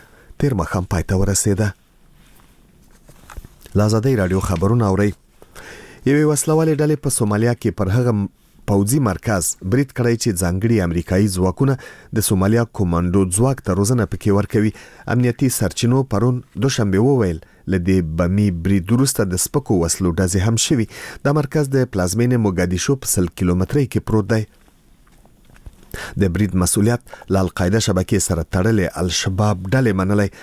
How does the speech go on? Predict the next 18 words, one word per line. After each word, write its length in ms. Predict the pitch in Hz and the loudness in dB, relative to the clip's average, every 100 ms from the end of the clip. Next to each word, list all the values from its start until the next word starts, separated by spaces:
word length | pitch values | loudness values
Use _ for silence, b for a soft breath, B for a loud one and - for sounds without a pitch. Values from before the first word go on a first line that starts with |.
| B - | B -4
الشباب 440 | 98 107 101 107 - | -2 0 0 -2 -2
ادعا 140 | 95 120 - | 0 0 0
کوي 140 | 131 | 0
چې 180 | 127 113 | 0 -2
د 100 | 98 87 | -2 -2
مرکز 280 | - 107 - | -2 -2 -2
په 120 | 82 | -4
دروازه 300 | 82 87 104 | 0 2 0
کې 240 | 92 92 87 | 0 0 0
موټر 280 | 87 87 87 | 0 -2 0
بم 160 | 98 90 90 | -2 0 -2
چاودنه 300 | 90 131 110 | 0 0 0
کړې 160 | 101 95 B B - 90 | 0 -2 B B -4 0
او 40 | |
بیا 160 | 92 98 | 2 2
یې 100 | 87 | 2
وسلوال 460 | 78 - 82 95 92 101 | -2 -2 0 0 0 0
دننه 380 | 113 127 90 | 2 0 -2